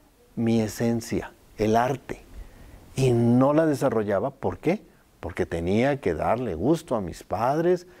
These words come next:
y ser arquitecto y ganar dinero y tener una posición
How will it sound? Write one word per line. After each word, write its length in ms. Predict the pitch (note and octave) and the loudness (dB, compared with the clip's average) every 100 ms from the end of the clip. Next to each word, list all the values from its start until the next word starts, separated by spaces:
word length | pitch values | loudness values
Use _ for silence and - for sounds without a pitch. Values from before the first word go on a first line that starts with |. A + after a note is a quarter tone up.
| - - | -20 -12
y 80 | G#2 | -8
ser 220 | F2+ A2 | -2 0
arquitecto 920 | F#2 F2 E2 - C3+ E3+ E3+ - E3 F#3 - - | 0 -2 -8 -2 0 0 -2 -2 -2 -2 -12 -10
y 100 | A#2+ | -6
ganar 300 | G2+ F#2+ F#2 | -4 -4 -6
dinero 640 | F2+ F2 C#3 D#3 D3+ D3 - - - | -8 -6 -4 -2 -2 -4 -8 -16 -8
y 80 | A2 | -4
tener 240 | A2 G#2 | -2 -2
una 160 | F#2+ F2+ | -2 -2
posición 920 | F#2 - G#2 - D3 D#3+ C#3+ C#3 | -6 -10 -8 0 2 2 2 0